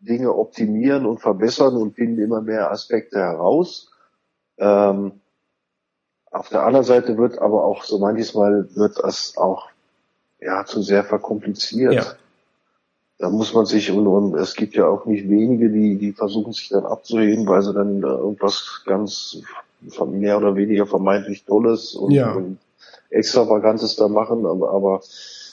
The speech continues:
Speaker 1: oh, weiß ich nicht, wir machen es uns da manchmal selber schwer und im Prinzip ist es, ist es einfach zu behandeln. Man, also das, das Komplizierte für mich ist, immer weit vorher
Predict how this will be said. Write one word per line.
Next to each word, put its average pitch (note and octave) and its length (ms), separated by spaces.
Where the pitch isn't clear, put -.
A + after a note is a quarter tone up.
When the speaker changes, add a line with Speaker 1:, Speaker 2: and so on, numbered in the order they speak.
Speaker 1:
oh, G#2 240
weiß A2 220
ich G2 100
nicht, G2 220
wir G#2 100
machen G#2+ 200
es A2+ 80
uns G#2+ 120
da A2+ 120
manchmal G#2+ 340
selber G2+ 260
schwer F2 320
und F#2 160
im F2 140
Prinzip A2+ 460
ist E2 200
es, - 300
ist - 160
es - 300
einfach C3+ 520
zu C3 200
behandeln. C3+ 640
Man, G2 460
also G2+ 200
das, G2+ 340
das G2+ 180
Komplizierte B2 640
für A2+ 140
mich B2+ 320
ist, - 440
immer A#2+ 320
weit G#2+ 260
vorher G2 640